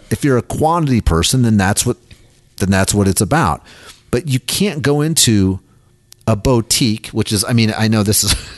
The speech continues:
<laughs> that's a very pretty fancy word, but this is a specialized gym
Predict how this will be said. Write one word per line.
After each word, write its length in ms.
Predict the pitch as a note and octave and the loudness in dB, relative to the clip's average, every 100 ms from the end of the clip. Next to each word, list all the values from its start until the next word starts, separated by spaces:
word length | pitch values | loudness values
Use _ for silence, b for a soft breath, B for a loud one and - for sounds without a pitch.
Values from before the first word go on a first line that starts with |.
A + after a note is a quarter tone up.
| B | B
<laughs> 320 | B B C#3+ - | B B -10 -4
that's 160 | C3 | -2
a 60 | C#3 | 0
very 240 | B2 A#2 | 0 0
pretty 580 | G#2 _ - C3+ B2 A#2 | -2 _ -6 0 0 0
fancy 460 | - A2 G#2+ - F#2+ | 0 -2 0 0 0
word, 420 | F2 F#2 A#2 B2 B B B B - | 2 2 0 -4 B B B B -8
but 200 | - D#3+ | -4 -2
this 220 | F#3+ - | 0 0
is 380 | D3 - - b b b b _ _ _ _ _ _ _ _ _ _ _ - - | 0 -2 -4 b b b b _ _ _ _ _ _ _ _ _ _ _ -10 -4
a 80 | A#2+ | 0
specialized 1080 | - - D#3 D#3 - A#2+ G#2+ G2+ F2+ - | 2 2 2 2 2 2 2 2 0 -2
gym 400 | - G2 B1+ B1+ | -2 0 -2 -8